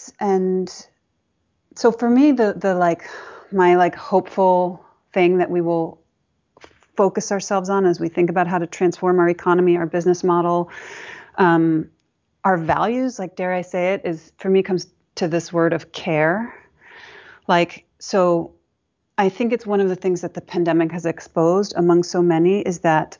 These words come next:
um, we don't really value care in our society. Like, the people who perform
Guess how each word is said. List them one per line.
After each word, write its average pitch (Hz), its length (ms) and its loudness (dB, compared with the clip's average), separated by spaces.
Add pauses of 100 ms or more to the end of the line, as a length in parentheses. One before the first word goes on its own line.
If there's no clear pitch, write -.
um, 175 520 -4 (120)
we 208 140 0
don't 202 180 6
really 254 200 2
value 185 680 2 (180)
care 240 460 0
in 294 80 2
our - 140 -2
society. - 1000 -6
Like, 175 300 -4
the 165 300 2 (800)
people 220 340 2
who 196 400 -4
perform 185 840 0